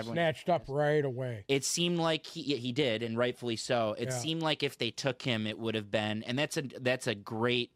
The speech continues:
Speaker 1: indicator on an organization, by the way, is if your undrafted free agent rookie gets picked up by another team. And it was the Cardinals, too, who have an early waiver priority, which means, like, he could have been picked up by an even more teams.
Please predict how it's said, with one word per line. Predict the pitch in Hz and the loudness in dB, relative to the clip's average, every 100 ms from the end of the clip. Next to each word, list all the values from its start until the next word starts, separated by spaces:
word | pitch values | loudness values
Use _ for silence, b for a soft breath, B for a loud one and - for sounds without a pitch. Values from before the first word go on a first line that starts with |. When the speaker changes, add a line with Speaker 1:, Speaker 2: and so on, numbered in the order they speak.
| - | -6
Speaker 1:
indicator | 120 113 - 110 101 | -4 -2 -4 -4 -4
on | 101 | -6
an | 101 | -8
organization, | 104 101 98 98 - 107 | -8 -8 -6 -6 -4 0
by | 110 | 0
the | 113 | 2
way, | 110 | 0
is | 101 | 0
if | 101 | -2
your | 104 101 | -4 -2
undrafted | 107 110 104 104 101 104 98 | -2 -2 2 0 0 -6 -6
free | 104 104 | -4 -2
agent | 107 107 | -2 -4
rookie | 95 98 - 110 117 b b b b | -2 -2 -2 -4 -4 b b b b
gets | 113 107 | -2 -2
picked | - - 110 - | -4 -2 -2 0
up | 110 - | 0 2
by | 107 | 0
another | 104 104 104 | 0 -2 -4
team. | - 113 104 107 123 B B | -8 -8 -6 -6 -10 B B
And | 127 | 0
it | |
was | 143 | 2
the | 123 | 0
Cardinals, | - 156 156 139 104 - | 2 2 4 2 -2 -2
too, | 139 113 | 0 2
who | 110 | 4
have | 110 | 2
an | 107 107 | 0 0
early | 113 113 104 | 2 4 2
waiver | 101 101 117 | 2 0 -4
priority, | - 123 123 131 131 139 | -2 0 2 2 2 0
which | 110 - | 0 -2
means, | 120 117 107 | -2 0 0
like, | 101 | -2
he | 131 | -4
could | - 143 | -2 -2
have | |
been | 117 | 0
picked | 123 - | -2 -2
up | 110 | -2
by | 104 | -2
an | 101 | -2
even | 107 107 101 | -4 -6 -4
more | 117 139 | -2 -4
teams. | - 90 80 - | -6 -14 -12 -14